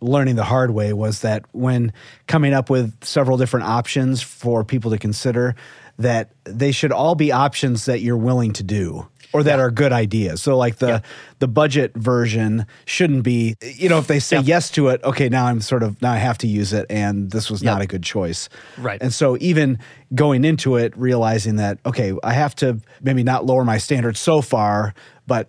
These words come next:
Speaker 1: realize that this still has to be workable, has to be good picture, has to
Speaker 2: Yeah.
Speaker 1: work for the volunteers. All those things still have to be true.
Speaker 2: Yep.
Speaker 1: Yeah. And I think, too, the posture then of, I mean, you could definitely have your favorite of the three
Speaker 2: Sure.
Speaker 1: options, but the posture of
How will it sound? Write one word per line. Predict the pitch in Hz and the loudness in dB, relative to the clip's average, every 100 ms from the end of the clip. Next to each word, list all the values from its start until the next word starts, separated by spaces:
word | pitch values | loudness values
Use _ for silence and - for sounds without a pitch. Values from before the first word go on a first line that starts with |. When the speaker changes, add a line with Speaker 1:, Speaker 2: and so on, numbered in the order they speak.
| - | -6
Speaker 1:
realize | 127 139 110 107 104 | -2 0 2 0 -2
that | 117 101 - | -4 -4 -4
this | 131 | -4
still | - 147 | 0 0
has | 127 - | 0 0
to | |
be | 117 | 0
workable, | 127 131 135 131 | 0 0 0 0
has | 113 101 | 0 -4
to | 110 | -4
be | 104 101 - - - | -4 -4 -8 -20 -4
good | 127 113 | -4 -2
picture, | 147 - 131 117 | -4 -2 -2 0
has | 110 107 | 0 -2
to | 113 | -2
Speaker 2:
Yeah. | 110 | 0
Speaker 1:
work | 110 110 | 0 -2
for | 120 | -4
the | 107 | -2
volunteers. | 107 104 101 120 107 101 | -2 -2 -2 -2 -2 0
All | 127 | 0
those | 110 104 - | 0 -2 -4
things | 110 101 | -4 -4
still | - 123 | -4 -4
have | 110 92 | -4 -6
to | 87 | -10
be | 87 | -10
true. | - 98 76 87 - _ _ - | -8 -8 -8 -12 -16 _ _ -14
Speaker 2:
Yep. | 113 - - | -14 -12 -4
Speaker 1:
Yeah. | - - | -2 -2
And | 147 165 | 0 0
I | 180 | 0
think, | 240 202 | -2 -4
too, | - 214 185 - | -4 -2 -2 -4
the | - 120 117 | -4 -2 -2
posture | - 139 139 - - 120 | 0 2 2 0 0 0
then | 113 113 110 110 - | 2 0 0 -2 -4
of, | 113 110 110 110 101 107 _ - | -2 0 0 -2 -4 -10 _ -2
I | |
mean, | 156 | 0
you | 147 | 2
could | 147 127 | 0 2
definitely | 156 143 123 | 0 0 0
have | 131 117 | 0 0
your | 107 | -2
favorite | - 135 98 95 - - - | 0 0 0 -2 -4 -8 -4
of | 110 98 | -4 -4
the | 98 | -6
three | - 117 104 | -4 -2 0
Speaker 2:
Sure. | |
Speaker 1:
options, | 104 107 104 95 | 0 -2 -4 -6
but | - 110 - | -2 -4 -4
the | 107 | -8
posture | - 123 117 - 113 | -4 -2 -2 -2 -2
of | 107 | -2